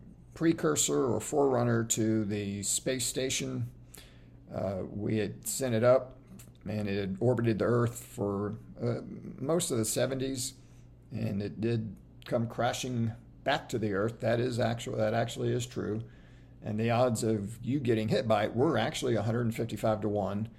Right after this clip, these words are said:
um, but it hit, it did hit.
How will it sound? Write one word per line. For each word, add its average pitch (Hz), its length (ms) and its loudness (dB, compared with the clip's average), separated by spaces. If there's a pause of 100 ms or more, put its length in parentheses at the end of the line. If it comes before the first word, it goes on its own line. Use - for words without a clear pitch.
(600)
um, 107 440 -2 (400)
but 107 340 2 (200)
it 107 160 -2
hit, 117 280 0
it 101 160 -2
did 123 300 0 (220)
hit. 113 360 -2